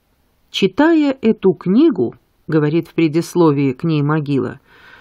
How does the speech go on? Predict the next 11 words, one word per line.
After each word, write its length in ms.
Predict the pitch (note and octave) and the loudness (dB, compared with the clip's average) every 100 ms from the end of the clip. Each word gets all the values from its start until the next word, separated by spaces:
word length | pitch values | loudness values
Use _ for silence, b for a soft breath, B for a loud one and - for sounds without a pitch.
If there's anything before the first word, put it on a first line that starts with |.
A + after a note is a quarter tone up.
| - | -2
легко 280 | F3 - D#4+ | -2 0 -2
понять, 600 | - C4+ G3+ C3+ A#2+ - | 0 0 0 -2 -4 -12
что 280 | - - D3+ | -14 -4 -4
способ 420 | - - A3+ F#3+ | -4 -6 -2 -2
совершения 640 | - F3 D#3+ - G#3 F#3 | -2 -2 -2 -2 -2 0
святых 440 | D#3+ - D3+ E3+ D3 | -4 -6 -4 -4 -4
тайн 380 | - G#3 A3 E3 | -2 0 0 -4
остается 600 | D3 - D3 E3 G3+ - | -10 -6 -4 -2 -2 -2
у 60 | E3 | -2
нас 320 | D#3 D#3+ - | -2 -4 -4
единообразным. 1040 | D#3 C#3+ D3+ D3 C3+ C3 B2 B2 - - | -4 -4 -2 -2 -2 -2 -2 -4 -12 -14